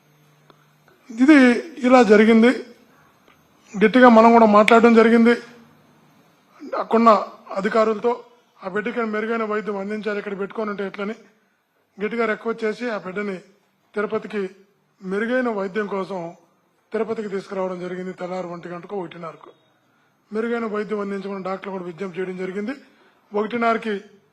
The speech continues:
డాక్టర్లు ట్రీట్మెంట్ స్టార్ట్ చేసిన తర్వాత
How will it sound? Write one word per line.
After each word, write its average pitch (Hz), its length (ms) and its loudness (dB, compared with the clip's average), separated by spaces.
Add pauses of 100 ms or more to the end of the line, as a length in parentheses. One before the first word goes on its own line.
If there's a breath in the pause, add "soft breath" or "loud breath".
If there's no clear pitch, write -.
(360)
డాక్టర్లు 202 600 -4 (800)
ట్రీట్మెంట్ 226 380 -10
స్టార్ట్ 202 280 -8
చేసిన 196 220 -10
తర్వాత 202 320 -6